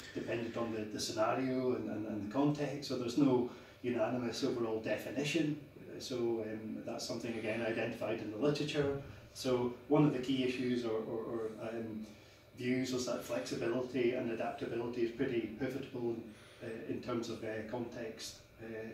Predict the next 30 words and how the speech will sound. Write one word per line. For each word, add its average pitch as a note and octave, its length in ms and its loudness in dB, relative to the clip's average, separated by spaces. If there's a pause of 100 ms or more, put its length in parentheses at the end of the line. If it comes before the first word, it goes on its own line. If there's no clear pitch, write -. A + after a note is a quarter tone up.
(120)
and A#2 260 -6
leadership B2 420 -2
in G#2+ 60 -4
higher A2 220 -2
education. - 640 -2 (580)
So C#3+ 100 4
my, E3 180 10
my F3 140 6
context D3 540 2
and B2+ 140 2
leadership C#3+ 420 6
roles, C3+ 460 4
um, A#2 380 0 (220)
the B2+ 60 0
year C#3+ 220 8
two, B2 360 4
I'm A#2+ 160 -2
year C#3+ 240 8
two B2 380 6
leader A#2+ 220 2
for A2 180 -2
computer - 360 -10
games - 200 -4
development, E3+ 520 2 (580)
also C3 240 2
module B2 360 2
coordinator B2 800 0
for - 100 -4
various G#2 280 -2
modules, A#2+ 560 0